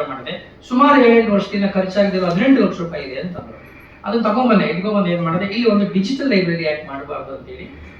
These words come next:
ಸದ್ಯದಲ್ಲೇ ಒಂದು ಡಾಕ್ಟರ್ ಬಿ ಆರ್ ಅಂಬೇಡ್ಕರ್ ಹೆಸರಿನ ಒಂದು ಡಿಜಿಟಲ್ ಲೈಬ್ರರಿ ನಾವು ಅಲ್ಲೇ ಗುಂಡಪ್ಪ ಲೈಬ್ರರಿಯಲ್ಲಿ ಮಾಡ್ತಾ ಇದ್ದೀವಿ. It will be open very, very shortly.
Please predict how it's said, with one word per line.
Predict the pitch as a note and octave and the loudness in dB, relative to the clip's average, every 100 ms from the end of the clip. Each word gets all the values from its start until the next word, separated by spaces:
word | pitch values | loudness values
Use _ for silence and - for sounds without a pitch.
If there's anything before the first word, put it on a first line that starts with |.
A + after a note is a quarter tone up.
| - | -4
ಸದ್ಯದಲ್ಲೇ | A#3 G#3+ C#4+ F#3+ F3+ - - - - | 2 2 4 4 2 -2 -8 -20 -10
ಒಂದು | F3 F#3+ | -4 0
ಡಾಕ್ಟರ್ | G3+ F3+ F3+ E3+ | 0 0 -2 0
ಬಿ | G3 | 2
ಆರ್ | A#3+ F3+ | 2 2
ಅಂಬೇಡ್ಕರ್ | F3+ G#3+ G#3 F#3+ | 2 2 0 -2
ಹೆಸರಿನ | E3 F3+ F#3+ | -4 -4 -4
ಒಂದು | F3 E3 | -4 -4
ಡಿಜಿಟಲ್ | E3 G#3+ C#4 | -4 -4 0
ಲೈಬ್ರರಿ | F#3 G3 G3 F3 - | 2 4 4 4 4
ನಾವು | - - - - | 4 4 2 -2
ಅಲ್ಲೇ | D#3 F#3+ G3 | -2 -2 -4
ಗುಂಡಪ್ಪ | E3 F3+ F#3+ | -2 -2 -2
ಲೈಬ್ರರಿಯಲ್ಲಿ | F3 D#3 D3+ D3 - B2+ | -2 -4 -4 -8 -10 -10
ಮಾಡ್ತಾ | B2 A#2 | -14 -12
ಇದ್ದೀವಿ. | A#2+ A#2+ - - - - F#3+ | -12 -12 -14 -16 -20 -18 -10
It | |
will | F#3 E3+ | -4 -2
be | E3+ | 0
open | G3 A#3 | 0 0
very, | G3+ E3 E3+ | 0 0 0
very | D#3+ A3+ | -2 -4
shortly. | C#4 - D#4 - - - | -6 -6 -6 -6 -8 -10